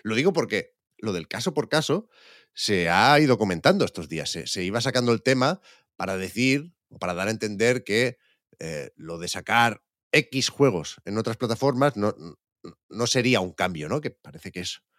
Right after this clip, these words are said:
una narrativa que, que, que existe. Eh, desde la propia Xbox, quiero decir también. Y, y, y yo creo que esto no es así. No sé si es revisionismo o autoengaño o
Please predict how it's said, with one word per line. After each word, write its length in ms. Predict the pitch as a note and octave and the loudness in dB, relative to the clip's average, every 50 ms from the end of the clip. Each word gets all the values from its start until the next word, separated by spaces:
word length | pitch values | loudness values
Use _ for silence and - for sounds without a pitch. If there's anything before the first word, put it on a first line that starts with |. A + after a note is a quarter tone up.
| _ _ | _ _
una 220 | _ A2+ G#2+ G#2 G2 | _ -6 -4 -4 -4
narrativa 600 | G2 G2+ F#2 F2+ F2+ - B2 B2+ G#2 F#2+ F#2 - _ _ _ _ _ | -4 -6 -6 -6 -6 -6 -4 -6 -6 -6 -10 -14 _ _ _ _ _
que, 380 | - A2 G#2+ G2+ - - _ _ | -2 -2 -2 -2 -4 -8 _ _
que, 380 | - F#2+ F#2 F2 E2 D#2+ - - | -8 -6 -6 -6 -8 -10 -10 -12
que 80 | - | -12
existe. 460 | F2+ - - A#2 - - - D2+ - _ _ _ _ - _ _ _ _ _ | -10 -6 -4 -4 -4 -6 -10 -16 -18 _ _ _ _ -20 _ _ _ _ _
Eh, 180 | - E2+ E2 - _ _ _ _ _ _ _ _ _ _ _ _ _ _ | -14 -14 -14 -14 _ _ _ _ _ _ _ _ _ _ _ _ _ _
desde 240 | - G2+ F#2 - | -8 -6 -4 -2
la 140 | G2 F#2 F#2 | -2 2 4
propia 240 | - A#2 - - G2 | 4 4 4 4 0
Xbox, 420 | - - F2+ D2 F2 E2+ - - | 0 -2 -4 -4 -6 -6 -8 -12
quiero 180 | - - G2 F2+ | -8 -6 -6 -4
decir 160 | E2 - F2+ D#2 | -4 -4 -6 -8
también. 300 | - D#2 - - - _ _ _ - - - _ _ _ _ _ _ | -8 -10 -10 -12 -14 _ _ _ -20 -20 -20 _ _ _ _ _ _
Y, 440 | - C3 B2 A#2+ A#2 G#2+ F2+ - _ | 0 2 4 4 4 2 0 -4 _
y, 300 | - G#2+ F#2+ F2 E2+ D#2 | -6 -6 -6 -6 -8 -8
y 100 | - F2+ E2+ | -8 -6 -6
yo 100 | F2+ F2 | -4 0
creo 140 | - D#3 F3+ | 0 2 2
que 40 | |
esto 140 | F#3+ - G3+ | 2 2 0
no 60 | F3+ | 0
es 40 | B2 G2 | 0 0
así. 360 | F2 - F3 F#3+ - - _ | 0 2 2 0 0 -2 _
No 140 | - F#2+ F#2 | -10 -8 -6
sé 80 | A2 B2+ | -4 -2
si 160 | - D3 B2+ | 2 2 2
es 200 | A2 - - - - | 2 0 -4 -8 -12
revisionismo 1000 | - F2+ F2+ F2+ F#2 - - F2 A2 D#3+ D#3 D#3+ F3 F3 F3 F3 D#3 D#3 - _ _ _ _ | -12 -10 -8 -6 -6 -6 -4 -2 -2 0 0 2 2 4 4 4 2 -2 -8 _ _ _ _
o 140 | F2 - G#2 | -4 -2 -2
autoengaño 720 | - - - - F2 F2 E2+ B2+ F3 G3 - F3+ D3 - - | 0 0 0 -2 0 2 4 4 6 6 6 4 4 2 2
o 340 | A2 C#3+ F3 F3+ - - | 4 4 4 4 0 -6